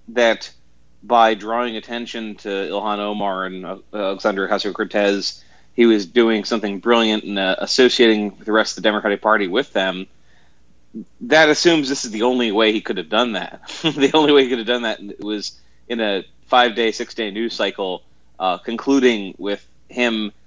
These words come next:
not taking responsibility when a crowd chants, sent, sent her back. So I, I think even if you take the high-level strategic view that he was getting into a smart fight,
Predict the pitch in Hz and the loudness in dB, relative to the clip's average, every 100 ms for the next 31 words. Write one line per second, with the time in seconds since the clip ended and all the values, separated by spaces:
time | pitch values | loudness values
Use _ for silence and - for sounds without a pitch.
0 | - - - - - 113 123 - 131 120 | -20 -20 -20 -20 -8 0 0 0 -6 -8
1 | 110 - 117 110 107 107 104 101 95 107 | -10 -6 -6 -4 -4 -2 -2 -4 -4 -2
2 | 101 92 104 98 92 - - - - 110 | 0 -2 -8 -10 -10 -14 -14 -10 -8 -6
3 | - 110 101 98 101 98 - - - - | -6 -6 -4 -4 0 0 -2 -12 -20 -20
4 | - - - - - - 110 101 85 - | -20 -20 -20 -20 -6 2 2 2 0 0
5 | 117 113 123 151 139 - - - - - | 2 2 2 2 0 -2 -16 -20 -20 -20
6 | - - - - 170 170 156 - 127 113 | -20 -20 -10 2 6 6 4 0 -10 -2
7 | 131 113 110 104 85 123 123 117 113 107 | 0 2 0 0 2 4 4 4 2 -2
8 | - 117 123 113 107 101 117 113 95 90 | -8 -8 -6 -4 -6 -4 0 0 -2 -6
9 | 104 95 92 - - - 107 - 107 139 | -6 -6 -6 -8 -10 -20 -20 -20 -4 2
10 | 123 120 120 135 110 104 - 107 104 - | 2 2 0 0 0 0 -4 -4 -6 -4
11 | 101 95 95 | -2 -2 -4